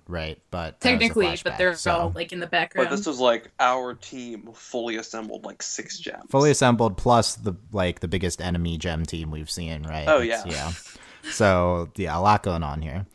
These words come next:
Speaker 1: And it was in the context of a baseball episode, so, you know. Um, it's just, <laughs> just putting a pl-, I guess it makes sense putting a, uh, it into a plot context, but yeah,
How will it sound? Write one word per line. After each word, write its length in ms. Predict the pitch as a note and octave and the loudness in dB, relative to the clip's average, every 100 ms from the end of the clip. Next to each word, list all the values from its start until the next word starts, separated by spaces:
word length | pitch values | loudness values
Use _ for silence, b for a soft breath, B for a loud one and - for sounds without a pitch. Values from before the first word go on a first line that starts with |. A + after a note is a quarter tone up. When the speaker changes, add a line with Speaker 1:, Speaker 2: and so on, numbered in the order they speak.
| b - | b 8
Speaker 1:
And 340 | A#2+ A#2+ A2 | 10 10 8
it 120 | G#2+ | 4
was 140 | G#2 F#2+ | 2 2
in 80 | F#2 | 2
the 60 | |
context 540 | F#2 F2+ F2 E2 - - | 2 2 0 -4 -6 -10
of 500 | D#2+ D#2+ D2+ D#2 D#2 | -6 -4 -4 -6 -10
a 340 | - D2 C#2+ - | -12 -10 -10 -12
baseball 340 | - - - - | -16 -16 -18 -18
episode, 380 | - - E2 | -20 -20 -16
so, 320 | - - - G2 _ A2 | -16 -16 -16 -18 _ -20
you 80 | - | -18
know. 800 | - G2+ _ - - - _ G#2 | -16 -18 _ -20 -20 -20 _ 6
Um, 640 | G#2+ G#2 G2+ G2 G2 F#2+ - | 8 10 8 4 -2 -6 -14
it's 300 | G#2 - - | -16 -14 -10
just, 260 | - F#2 - _ _ - | -10 -10 -12 _ _ -20
<laughs> 640 | - - - - - - | -16 -14 -14 -18 -20 -14
just 220 | A#2 - | -10 -4
putting 280 | - D3+ C3 | 2 4 4
a 60 | G#2+ | 0
pl-, 240 | - A2 | -4 -10
I 220 | G2 F2+ | -6 -4
guess 200 | G2+ G2 | -4 -4
it 60 | F2 | -6
makes 140 | D#2 | -8
sense 320 | - D2 D#2 - | -6 -8 -10 -12
putting 360 | E2+ D#2+ D2 | -12 -12 -12
a, 180 | C#2+ C#2 | -14 -14
uh, 240 | C2 D2 E2+ b b b b b _ | -14 -14 -16 b b b b b _
it 120 | F#2 | -8
into 280 | F2+ E2 E2+ | -8 -8 -10
a 60 | D#2 | -10
plot 280 | D#2 D2+ - | -10 -12 -12
context, 480 | C#2 D2 C2 - - | -16 -16 -16 -18 -20
but 180 | - - | -20 -20
yeah, 240 | D2 - | -20 -20